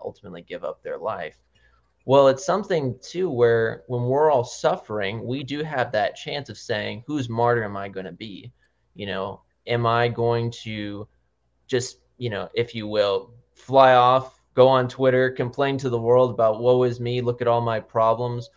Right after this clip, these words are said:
Or maybe you lash out at other people who are either above or below you in anger or vengeance. And you say, "Oh, okay, you know, I, I, I'm gonna make this all about me," right? That's the devil's martyr, right? Taking pain and using it as a weapon.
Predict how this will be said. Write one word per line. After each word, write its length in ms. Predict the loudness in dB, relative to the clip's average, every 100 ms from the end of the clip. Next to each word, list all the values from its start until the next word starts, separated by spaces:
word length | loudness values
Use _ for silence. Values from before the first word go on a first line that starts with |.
| _
Or 80 | -2
maybe 200 | 0 0
you 140 | -2 -2
lash 400 | 0 0 -2 0
out 260 | 2 2
at 60 | 0
other 220 | -4 -4
people 360 | -10 -12 -6 -6
who 120 | -4
are 120 | -2
either 240 | -2 -2 -6
above 280 | -2 -2 -2
or 80 | -4
below 340 | -6 -2 -2
you 220 | -2 -12
in 80 | -14
anger 480 | -10 -10 -8 -8 -8
or 180 | -6 -8
vengeance. 640 | -8 -10 -8 -10 -10 _ _ _ _ _ _ -14
And 220 | -10 -8
you 80 | -10
say, 400 | -6 -2 0 0
"Oh, 140 | -2 -2
okay, 220 | -6 -10
you 140 | -10 -10
know, 120 | -8
I, 380 | -4 -4 -4 -6 -8
I, 40 |
I'm 140 | -8 -6
gonna 120 | -4
make 160 | -6
this 120 | -6 -4
all 140 | -2
about 280 | -2 -6 -6
me," 200 | -14 -8
right? 200 | -6 -2
That's 240 | -2 -2
the 100 | -6
devil's 420 | 0 0 0 -4 -10
martyr, 280 | -20 -20 -20 -4
right? 200 | -4 -4
Taking 400 | -4 -4 -4 -10
pain 460 | -12 -10 -8 -8 -10 _ _
and 120 | -8
using 420 | -4 -2 -2 -2 -2
it 60 |
as 180 | -2 -2
a 60 | -6
weapon. 500 | -6 -6 _ -20 -20